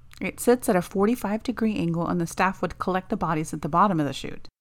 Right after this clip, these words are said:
A security guard who works at Waverly now claims that her dad had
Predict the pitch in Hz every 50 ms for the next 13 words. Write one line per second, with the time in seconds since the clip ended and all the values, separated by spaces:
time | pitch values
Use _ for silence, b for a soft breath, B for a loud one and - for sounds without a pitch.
0 | _ _ - 180 196 - - 202 202 - - 269 277 285 311 285 - 190 180 175
1 | 175 165 170 180 - 196 175 175 180 170 - - 214 - 175 180 175 170 170 160
2 | 160 160 160 165 175 196 208 190 143 135 135 175 208 208 - - - 180 185 185
3 | - - - 165 - 233 254 247 202 180 170 165 175 180